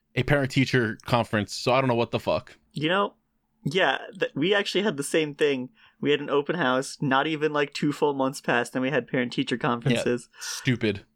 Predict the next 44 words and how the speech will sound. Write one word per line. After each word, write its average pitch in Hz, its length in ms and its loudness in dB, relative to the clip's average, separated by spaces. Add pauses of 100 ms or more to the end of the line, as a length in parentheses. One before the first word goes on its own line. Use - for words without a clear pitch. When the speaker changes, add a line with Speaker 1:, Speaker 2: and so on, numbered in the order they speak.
(140)
Speaker 2:
And 151 80 0
my 143 80 0
mom 156 240 0
was 156 160 -4
just 151 200 0
like, 147 120 0
"Why? 151 340 2
I 151 140 2
just - 360 -2
met 190 200 -2
them 123 180 2
and 135 140 -2
talked 196 320 -2
about 170 280 -2
<laughs> - 60 -6
this." 247 180 0 (800)
Speaker 1:
So, 160 320 2
like, 165 380 2 (260)
I 160 60 2
was 151 120 0
sitting 220 220 2
there 180 160 4
with 147 220 2
the, 131 400 4 (320)
the 127 80 0
guy 143 160 6
that's 123 200 2
leaving, 110 440 2 (340)
and 127 100 4
he 139 120 6
just 143 180 -2
went, 143 300 2 (420)
you 151 80 -2
know, 156 80 6
we're 160 80 6
having 175 220 4
these 143 180 0
nice 131 400 2
conversations. 113 560 0
We're 107 60 0
just 117 160 -2
talking 113 240 0
about, 110 240 2
like, 104 240 0